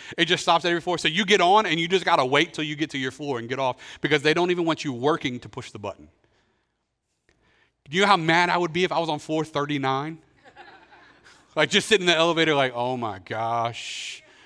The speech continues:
it's taking forever," right? But, but here's the thing. There's a season of rest that God wants you to experience.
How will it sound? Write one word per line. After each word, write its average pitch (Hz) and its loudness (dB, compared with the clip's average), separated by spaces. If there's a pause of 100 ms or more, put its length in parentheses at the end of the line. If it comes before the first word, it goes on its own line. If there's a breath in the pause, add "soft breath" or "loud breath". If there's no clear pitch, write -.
(220 loud breath)
it's - -14
taking 190 0
forever," 147 0
right? 156 4
But, 165 2 (340 loud breath)
but 180 4
here's 208 2
the 190 -4
thing. 165 -2 (800)
There's 185 0
a 170 -2
season 226 0
of 185 0
rest 143 2
that 139 -4
God 143 2
wants 147 -2
you 139 -6
to 127 -4
experience. - -8